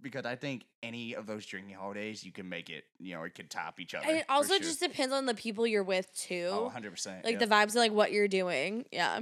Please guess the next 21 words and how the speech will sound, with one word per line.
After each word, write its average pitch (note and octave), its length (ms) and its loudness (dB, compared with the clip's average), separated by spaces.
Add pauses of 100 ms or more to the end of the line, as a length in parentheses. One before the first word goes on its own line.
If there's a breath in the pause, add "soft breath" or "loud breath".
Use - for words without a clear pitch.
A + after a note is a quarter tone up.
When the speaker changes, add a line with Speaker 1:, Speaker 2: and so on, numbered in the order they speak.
Speaker 1:
I'm, D3 180 -4
I'm D#3+ 120 -4
still, G3 480 -6 (160)
fourth F3+ 180 -2
of G3 60 -14
July C3+ 300 0
is A2+ 200 -6 (180)
definitely G#2 360 -4
top F#2 340 -4 (160)
for A2+ 160 -6
me G#2+ 220 -4
because G2+ 260 -10
just - 380 -10
the F2+ 40 -14
summer F2+ 320 -6
vibes. D2+ 540 -8
But, - 140 -2
Speaker 2:
Yeah. F#3 240 0 (100)
Speaker 1:
yeah. G2 140 -6 (340)
Uh, F2+ 220 -6 (100)
fuck. G#2 240 -4